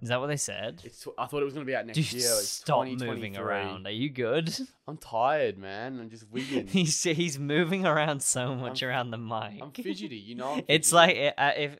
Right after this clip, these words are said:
Speaker 1: <laughs> it's in, whoa, yeah.
Speaker 2: Whoa, whoa, whoa,
Speaker 1: Yeah,
Speaker 2: whoa.
Speaker 1: but you, yeah, but you, you, yeah, yeah, yeah. You're gonna play. You really wanna play Spider-Man two. I really wanna
Speaker 2: I'm
Speaker 1: play
Speaker 2: so
Speaker 1: Spider-Man two.
Speaker 2: excited for
Speaker 1: Why would it
Speaker 2: Spider-Man
Speaker 1: be
Speaker 2: two.
Speaker 1: twenty twenty-three?
Speaker 2: Do you know who's Venom in Spider-Man two?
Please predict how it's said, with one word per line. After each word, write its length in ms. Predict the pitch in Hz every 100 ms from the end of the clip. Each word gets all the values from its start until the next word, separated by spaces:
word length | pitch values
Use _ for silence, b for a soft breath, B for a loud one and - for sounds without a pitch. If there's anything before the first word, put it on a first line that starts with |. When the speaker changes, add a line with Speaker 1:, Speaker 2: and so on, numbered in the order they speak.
| -
Speaker 1:
<laughs> 160 | 123 -
it's 200 | 151 127
in, 120 | 107
whoa, 420 | 120 135 170 135 135
yeah. 340 | 135 151 220 156 b b b b
Speaker 2:
Whoa, 100 | 156 185
whoa, 600 | 247 214 196 247 285 208
whoa, 160 | 220 262
Speaker 1:
Yeah, 200 | 226 214
Speaker 2:
whoa. 80 |
Speaker 1:
but 140 | - -
you, 80 | 139 143 143
yeah, 260 | 131 120
but 220 | 104 101 -
you, 200 | 120 117
you, 400 | 117 110 113 101 - _ _ _ 120
yeah, 160 | 135 123
yeah, 120 | 107
yeah. 160 | 104 98
You're 120 | - 113
gonna 140 | 107
play. 420 | 113 104 101 98 _ _ _ _ -
You 140 | 113
really 160 | 107 101
wanna 160 | 101 98
play 160 | 98
Spider-Man 400 | - 101 95 95
two. 180 | - 101 101
I 100 | 98
really 160 | 95 101
wanna 140 | -
Speaker 2:
I'm 40 | 123
Speaker 1:
play 140 | -
Speaker 2:
so 180 | - -
Speaker 1:
Spider-Man 300 | 143 143 117
two. 60 | 113
Speaker 2:
excited 380 | - 107 101 -
for 80 | - 95
Speaker 1:
Why 140 | 151 247
would 100 | 370
it 40 |
Speaker 2:
Spider-Man 20 |
Speaker 1:
be 80 | 349
Speaker 2:
two. 140 | -
Speaker 1:
twenty 140 | 180 233
twenty-three? 800 | - 247 - - 101 127 - - _ _ _ _ _ _ _ _ -
Speaker 2:
Do 100 | 165
you 80 |
know 60 | 190
who's 240 | 226 185
Venom 280 | 151 156 196
in 80 | 214
Spider-Man 440 | 196 170 196 190
two? 220 | 196 226